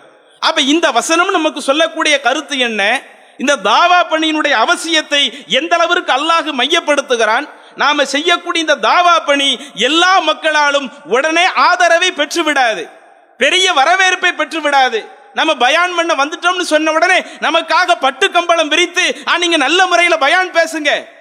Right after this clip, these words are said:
உங்களுடைய பேச்சை நாங்க எல்லாரும் கேட்கிறோம்" என்று எதிர்ப்பே இல்லாமல் எல்லா மக்களும் அந்த கொள்கையை ஏத்துக்க மாட்டாங்க. சில மக்கள் வேண்டுமானால் எந்த எதிர்ப்பும் இல்லாமல் உடனே அந்த கொள்கையை ஏற்றுக்கொள்ளலாம்.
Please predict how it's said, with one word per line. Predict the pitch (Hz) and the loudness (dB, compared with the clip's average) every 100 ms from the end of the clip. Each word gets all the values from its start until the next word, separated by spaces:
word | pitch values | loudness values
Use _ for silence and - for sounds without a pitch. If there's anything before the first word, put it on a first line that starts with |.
| - - | -14 -2
உங்களுடைய | 330 339 320 320 | 0 2 2 2
பேச்சை | 320 349 339 | 0 0 2
நாங்க | 339 339 311 | 0 0 -2
எல்லாரும் | 294 339 359 349 | 0 2 2 0
கேட்கிறோம்" | 311 330 330 311 285 - 254 | 0 -2 2 2 2 -2 -4
என்று | 247 320 330 | -4 -2 -2
எதிர்ப்பே | 226 254 349 381 370 370 381 | 0 0 2 0 2 2 2
இல்லாமல் | 349 339 339 349 349 | 2 2 2 2 0
எல்லா | 311 339 349 | 2 2 2
மக்களும் | 339 359 359 | 0 2 0
அந்த | 339 | 0
கொள்கையை | 330 330 339 320 | -2 -2 0 0
ஏத்துக்க | 359 330 320 | 0 0 0
மாட்டாங்க. | 302 294 262 233 165 - - - - | 0 0 -2 0 -4 -8 -20 -20 -8
சில | - 330 302 | -2 0 0
மக்கள் | 269 - 392 | -2 0 0
வேண்டுமானால் | 349 330 320 311 285 330 381 - - | 2 0 0 -2 0 0 -2 -8 -4
எந்த | 240 339 359 339 | -2 -2 0 2
எதிர்ப்பும் | 269 339 381 370 339 | 2 2 0 0 0
இல்லாமல் | 311 311 330 392 | 2 2 0 0
உடனே | 302 320 359 | 0 0 0
அந்த | 370 349 | 0 0
கொள்கையை | 302 349 359 330 349 | 0 0 2 2 0
ஏற்றுக்கொள்ளலாம். | 349 349 302 285 247 | -2 -2 0 0 -2